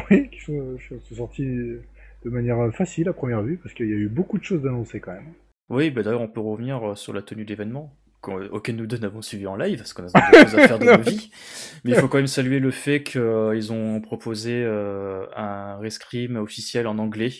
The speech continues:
Speaker 2: avec un interprète, euh, qui a couvert les deux jours, quasiment non-stop en fait. Donc c'est vraiment un très beau geste à saluer, parce que, euh, par le passé, en fait, bah, il fallait attendre, euh,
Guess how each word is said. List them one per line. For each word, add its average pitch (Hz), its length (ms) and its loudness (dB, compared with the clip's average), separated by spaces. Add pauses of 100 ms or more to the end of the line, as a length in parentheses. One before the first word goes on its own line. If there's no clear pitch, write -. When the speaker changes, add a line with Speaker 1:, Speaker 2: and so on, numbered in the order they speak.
(300)
Speaker 2:
avec 110 460 -2
un 110 240 0
interprète, 127 800 -4 (140)
euh, 101 480 -6
qui - 200 -8
a 98 100 -2
couvert 113 400 -8
les 107 120 -6
deux 113 100 -6
jours, 113 540 -12 (100)
quasiment 113 380 -6
non-stop 110 500 -6
en 107 60 -14
fait. - 400 -10 (240)
Donc 104 160 -10
c'est - 160 -8
vraiment 110 340 -4
un 107 60 -4
très 135 140 -8
beau 120 160 -6
geste 120 260 -6
à 110 40 -4
saluer, 110 420 -4
parce 123 200 -8
que, - 120 -12
euh, 92 600 -12
par 98 120 -8
le 95 100 -8
passé, 104 380 -6
en 95 80 -8
fait, 110 340 -6
bah, 87 300 -10
il 90 100 -14
fallait 98 280 -10
attendre, 98 500 -8
euh, 90 260 -8